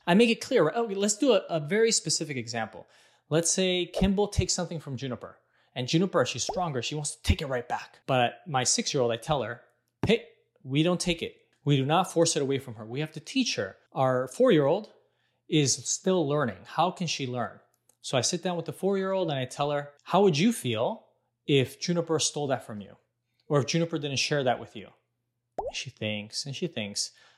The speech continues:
Again, when they're three, when they're four, you just have to practice this. They're not gonna get it right away. It's something that you have to practice with them.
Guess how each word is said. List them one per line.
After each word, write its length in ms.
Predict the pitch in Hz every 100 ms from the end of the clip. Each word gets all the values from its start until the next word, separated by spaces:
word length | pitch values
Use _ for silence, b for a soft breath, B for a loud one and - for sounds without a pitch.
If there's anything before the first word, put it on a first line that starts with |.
| -
Again, 300 | 196 254 147 b b b b b _ -
when 120 | 170
they're 120 | 165
three, 320 | - 226 269
when 140 | 240 190
they're 80 | 165
four, 100 | -
you 140 | 196 233
just 160 | 269
have 120 | 269 254
to 60 |
practice 520 | 165 - 233 302 151 -
this. 160 | 127
They're 100 | -
not 120 | 196 233
gonna 120 | 190
get 220 | 120 190
it 80 | 190
right 180 | 127 117
away. 300 | 117 160 104
It's 140 | -
something 240 | 185 196
that 180 | 156 131
you 60 | 160
have 100 | 156
to 80 | 123
practice 720 | - - 156 151 - 117 131
with 180 | 131
them. 180 | - 95